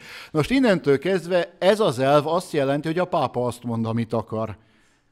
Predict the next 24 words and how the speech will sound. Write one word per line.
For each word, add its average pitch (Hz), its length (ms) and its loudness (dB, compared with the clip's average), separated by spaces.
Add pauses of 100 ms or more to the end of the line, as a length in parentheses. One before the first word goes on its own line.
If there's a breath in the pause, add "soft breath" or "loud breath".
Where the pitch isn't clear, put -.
(140)
Dogmatikus 127 800 0
kérdésekben 123 880 -2
is. 123 260 -4
Nincsen 165 440 0
senki 165 420 -4
és 131 160 -2
semmi 139 380 -2
által 135 460 0
kötve. 107 440 -4 (560 loud breath)
Egyébként, 185 800 2
hogy 151 260 -2
ez 139 120 2
a 143 240 0 (180)
veszély 160 520 4
ott 208 180 6
lógott 143 460 0
a 127 60 -2
levegőben, 151 580 -2
ezt 147 200 -4
mi 240 100 -2
mutatta 139 540 0
meg 127 180 0
a 123 60 0
legjobban? 123 760 -2